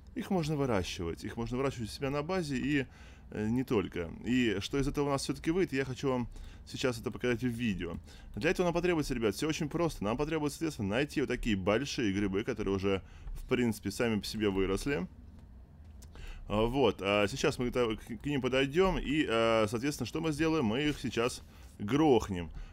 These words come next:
После того, как они умирают, видите, у них появляются вот такие маленькие грибочки. А, нам с-, надо будет их просто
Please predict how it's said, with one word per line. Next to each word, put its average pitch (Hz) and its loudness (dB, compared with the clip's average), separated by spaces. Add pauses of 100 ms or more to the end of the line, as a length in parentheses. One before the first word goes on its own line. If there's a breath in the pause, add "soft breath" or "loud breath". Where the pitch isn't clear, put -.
(100)
После 151 4
того, 156 6
как 127 0
они 139 2
умирают, 143 4
видите, 147 0
у 131 4
них 170 0
появляются 151 2
вот 180 2
такие 180 0
маленькие 170 0
грибочки. 151 0 (400 loud breath)
А, 107 4
нам 156 2
с-, 117 -8
надо 143 2
будет 135 0
их 117 -6
просто 131 0